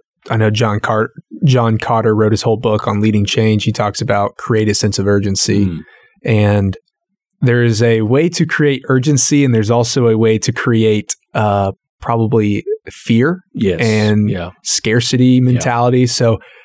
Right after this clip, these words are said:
Speaker 1: how do you, you know, the, the problem that we can do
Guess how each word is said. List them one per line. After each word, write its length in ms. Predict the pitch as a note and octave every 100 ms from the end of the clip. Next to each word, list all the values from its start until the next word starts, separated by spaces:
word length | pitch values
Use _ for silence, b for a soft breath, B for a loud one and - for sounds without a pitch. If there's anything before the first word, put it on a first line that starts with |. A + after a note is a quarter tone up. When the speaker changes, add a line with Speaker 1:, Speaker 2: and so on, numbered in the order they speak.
| B B
Speaker 1:
how 240 | - D#3
do 80 | G3+
you, 580 | F#3+ E3 D3 C3+ B2+ A2+ _ _ _ -
you 200 | C#3+ C3+
know, 280 | A#2 G#2+ - - _ _ - - -
the, 300 | D3+ C3 B2+
the 100 | B2+
problem 580 | - - C#3+ D3+ C#3 A#2
that 100 | A2+
we 120 | A2+
can 300 | A#2 A2 G#2+ -
do 400 | B2+ A2 G#2+